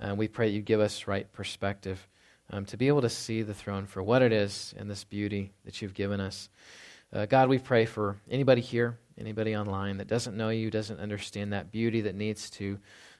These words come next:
uh, trust in you for the first time. Um, God, that they would make that decision and follow you, uh, with their lives. Uh, we thank you for this picture that, uh, John heard and he saw and he shared with us,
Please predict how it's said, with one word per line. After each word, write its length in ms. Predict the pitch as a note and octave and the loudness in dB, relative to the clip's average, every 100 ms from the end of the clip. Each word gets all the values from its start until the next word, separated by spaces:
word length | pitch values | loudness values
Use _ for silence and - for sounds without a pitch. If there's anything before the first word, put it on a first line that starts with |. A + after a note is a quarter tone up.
| - | -10
uh, 100 | G2 | -8
trust 380 | - A2+ A2 - | -2 -2 -2 -4
in 60 | |
you 100 | G#2+ | -6
for 120 | G#2 G#2 | -6 -8
the 60 | |
first 300 | G2 F#2+ - | -6 -6 -6
time. 320 | - G2 F#2+ F#2+ _ - | -6 -6 -6 -10 _ -16
Um, 100 | F#2 | -14
God, 240 | G2 F#2+ F#2 | -4 -2 0
that 120 | F#2+ | -2
they 160 | G2+ G2+ | -4 -2
would 260 | G2 F#2 - - | -2 -6 -10 -10
make 280 | G#2+ G#2+ - | -4 -4 -4
that 200 | G2 D2 | -6 -6
decision 580 | G2 - G2+ G2 F#2+ G2 _ _ _ _ - | -12 -8 -8 -6 -10 -10 _ _ _ _ -8
and 240 | G2 F#2+ | -6 -6
follow 320 | - G2 F#2+ | -2 0 0
you, 200 | F#2+ F2+ F2+ _ F#2+ | -2 -6 -10 _ -12
uh, 80 | F#2+ | -8
with 180 | G2+ F#2+ | -8 -6
their 120 | F#2+ | -4
lives. 440 | F2+ F#2 F#2+ - - _ - _ - | -2 -2 -6 -12 -18 _ -20 _ -8
Uh, 200 | F#2+ F#2+ | -2 0
we 120 | A2 | 0
thank 340 | A2 B2 B2+ B2 | 2 2 2 2
you 120 | B2 | -2
for 140 | - | 0
this 140 | G#2 G2+ | -6 -6
picture 420 | - A#2+ - A2 | -4 -4 -2 0
that, 300 | G#2 F#2+ - | 2 0 -2
uh, 140 | G2+ | -2
John 340 | G2 A2+ G#2+ G#2+ | 0 0 0 -2
heard 480 | G2 B2 A#2+ B2 B2 - - | -4 6 8 8 4 -10 -8
and 140 | A2 | -6
he 40 | G#2 | -4
saw 400 | - G#2 G2+ G2+ _ | -4 -2 -2 -4 _
and 120 | G2+ G2 | -10 -8
he 60 | |
shared 320 | G2+ G#2 G#2 | -6 -4 -2
with 160 | G#2+ G2+ | -2 -2
us, 320 | F#2 F#2 - | -2 -4 -10